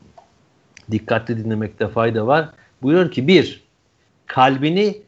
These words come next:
ve niyetini kötülüklerden temizlemek. İki,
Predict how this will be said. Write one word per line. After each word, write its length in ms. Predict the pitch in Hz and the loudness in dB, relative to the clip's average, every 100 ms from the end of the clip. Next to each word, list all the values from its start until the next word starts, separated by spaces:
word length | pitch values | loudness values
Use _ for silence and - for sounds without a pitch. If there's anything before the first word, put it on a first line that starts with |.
| _ 110 | _ -4
ve 260 | 143 147 | -2 0
niyetini 440 | 160 160 160 196 190 | 0 -2 -2 -6 -6
kötülüklerden 760 | 156 165 151 - 160 160 160 | -6 -6 -6 -2 -2 0 -4
temizlemek. 640 | 160 139 107 92 87 - _ _ _ _ _ _ _ _ _ _ _ 151 | -4 -6 -8 -10 -14 -20 _ _ _ _ _ _ _ _ _ _ _ -8
İki, 480 | - 196 220 214 | -2 2 2 2